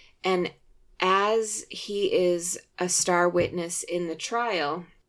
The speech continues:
Zadie Smith is also taking us back in time to his early days on a Jamaican sugar plantation and what that was like. So you're getting,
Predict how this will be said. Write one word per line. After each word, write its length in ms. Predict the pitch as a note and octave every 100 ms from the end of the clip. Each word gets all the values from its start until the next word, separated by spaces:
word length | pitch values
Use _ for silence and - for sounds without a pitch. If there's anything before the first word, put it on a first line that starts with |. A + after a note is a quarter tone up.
| _ -
Zadie 360 | F#3 G3+ G3 G3+
Smith 320 | - F#3+ F3+
is 160 | E3+ -
also 340 | E3+ F#3+ G3+
taking 460 | F3+ F#3 F3+ F3+ E3+
us 180 | D#3+ -
back 320 | F3 D3+ E3+
in 140 | E3+
time 420 | E3+ - F3 D#3+ E3+
to 140 | F3
his 440 | F3 G3 F#3+ F#3 -
early 400 | E3+ F3+ F3+ E3+
days 560 | F3 E3+ E3 D#3 D#3 - - _ -
on 400 | F3+ F3+ F3+ F3+
a 80 | -
Jamaican 800 | F3 E3+ E3+ E3 F3 E3+ D#3+ D#3+
sugar 400 | - - F3 F3
plantation 1000 | - D#3+ E3+ F#3 - - - - F#3 - _ _ -
and 220 | E3+ F3
what 220 | E3 -
that 180 | G#3 -
was 220 | E3 E3
like. 340 | D#3 - - -
So 260 | - F3+
you're 340 | F3+ F#3+ G3+ G3
getting, 760 | F#3+ F#3 F3+ E3+ E3+ E3 F3